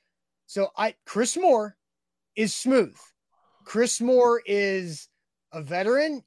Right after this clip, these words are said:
I think he's got the savviness to play the receiver position. I think Chris Moore is somebody that, that I, look, 'cause I was down on Chris Moore. I was like, "Oh, God, that's all you get is Chris Moore in free agency from a veteran receiver."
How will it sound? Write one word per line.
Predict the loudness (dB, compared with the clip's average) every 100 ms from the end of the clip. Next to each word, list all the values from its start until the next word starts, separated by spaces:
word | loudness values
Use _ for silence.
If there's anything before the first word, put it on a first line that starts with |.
| -12
I | -10 -6 -8 -6
think | -8 -8
he's | -10 -10 -10 -6
got | -4 -4 -6 _ _ _ _ _ _ _ -16
the | -6 -6
savviness | -6 -6 -4 -2 -2 -2 -2 -4 -6 -10
to | -12
play | -4 0 0
the | -2 -8
receiver | -10 -10 -10 -8 -10
position. | -12 -12 -10 -4 -4 -4 -12 _ _ _ _ _ _
I | -4 -4
think | -4 -8 -8
Chris | -6 -6 -4
Moore | -2 0 0
is | 0
somebody | -6 -4 -2 -2
that, | -4 -10 _
that | -4 -4
I, | -2 -4 -4 -8 -20 _ _ _
look, | -6 -6
'cause | -2
I | 2 2
was | 0 -4
down | -4 -2 -2
on | -6 -6
Chris | -6 -6
Moore. | -4 -2
I | -2
was | -4
like, | -8
"Oh, | -10 -12 -14
God, | -14 -12
that's | -16 -18 -8
all | -4 -2
you | -4 -8
get | -6 -6 -8
is | -16
Chris | -12 -12 -10
Moore | -10 -10 -12
in |
free | -12 -10
agency | -10 -10 -12 -14
from | -12
a | -10
veteran | -10 -10 -12
receiver." | -14 -12 -8 -4 -6